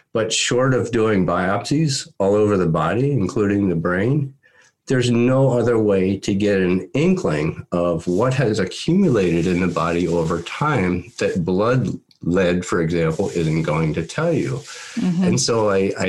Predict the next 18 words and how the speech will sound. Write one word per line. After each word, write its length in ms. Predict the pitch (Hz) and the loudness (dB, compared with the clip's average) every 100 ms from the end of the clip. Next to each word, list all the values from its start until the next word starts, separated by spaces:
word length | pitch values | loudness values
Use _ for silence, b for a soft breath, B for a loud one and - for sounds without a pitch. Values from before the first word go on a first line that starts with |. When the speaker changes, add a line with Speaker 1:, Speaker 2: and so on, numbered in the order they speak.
| 92 110 | -2 -2
Speaker 1:
emphasize 880 | 120 156 147 - 98 90 90 90 | -2 0 0 0 0 0 0 -2
that 160 | 98 87 | -2 -2
the 80 | 101 | -4
provocation 920 | - 92 85 90 - 110 117 135 107 | -2 -2 -2 -2 0 0 2 0 0
test, 560 | 95 87 82 - - B B B B - | -2 -2 -2 -6 -10 B B B B -8
um, 520 | - 87 85 85 85 - | -4 -2 0 0 0 0
is 320 | 104 90 92 | 0 0 2
used 380 | 101 101 92 107 | 2 2 2 0
in 160 | 95 | 0
conjunction 880 | 101 92 85 82 82 - 87 85 80 | 0 0 0 0 -2 -2 0 0 0
with 440 | 78 78 80 - - | 0 0 -2 -4 -6
the 360 | 78 85 85 - | -2 -2 -2 -2
presentation 760 | 92 85 95 82 80 80 90 | -2 0 0 0 -2 0 -2
of 0 | |
the 120 | 90 | -2
patient, 520 | - 82 80 85 80 80 | -2 -2 -2 -2 -4 -4
the 100 | 87 | -4
history. 720 | 87 85 - 85 82 87 | -2 -4 -4 -2 0 -2